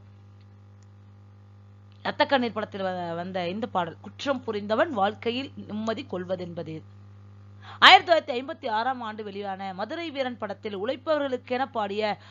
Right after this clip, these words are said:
சும்மா இருந்தா சோத்துக்கு நட்டம், சோம்பல் வளர்ந்தா ஏற்படும் கஷ்டம் என்ற பாடல்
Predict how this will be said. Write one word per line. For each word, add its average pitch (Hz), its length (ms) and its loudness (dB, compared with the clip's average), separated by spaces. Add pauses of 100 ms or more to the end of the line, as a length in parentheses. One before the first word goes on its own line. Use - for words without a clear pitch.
(100)
சும்மா 330 440 0
இருந்தா 254 420 0
சோத்துக்கு 254 540 -4
நட்டம், 220 480 -6
சோம்பல் 262 400 0
வளர்ந்தா 208 380 0
ஏற்படும் 220 460 -6
கஷ்டம் 202 360 -10
என்ற 185 140 -10
பாடல் 180 380 -4